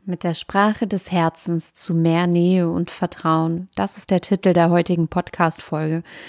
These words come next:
Und du kannst dich auf ein tolles Gespräch mit Saskia freuen. Saskia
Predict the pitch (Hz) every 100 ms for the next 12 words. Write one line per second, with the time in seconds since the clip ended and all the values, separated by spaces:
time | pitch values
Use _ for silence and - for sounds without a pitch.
0 | - - 208 226 214 220 208 - 196 170
1 | 196 185 - 202 202 - - - 175 170
2 | 175 - 165 - - 165 - 165 160 165
3 | 202 - 240 240 269 254